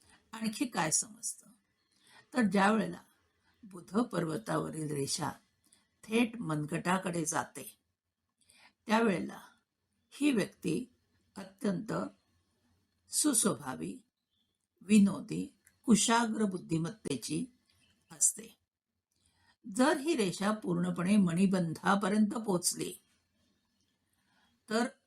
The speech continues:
अत्यंत बुद्धिमान व्यक्ती असाच उल्लेख करावा लागेल. त्या जोडीला जर बुधाची रेषा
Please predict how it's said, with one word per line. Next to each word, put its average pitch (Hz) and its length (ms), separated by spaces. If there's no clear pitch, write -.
अत्यंत 240 540
बुद्धिमान 196 680
व्यक्ती 165 480
असाच 180 520
उल्लेख 156 280
करावा 151 360
लागेल. 180 400
त्या 311 220
जोडीला 220 400
जर 311 320
बुधाची 208 520
रेषा - 380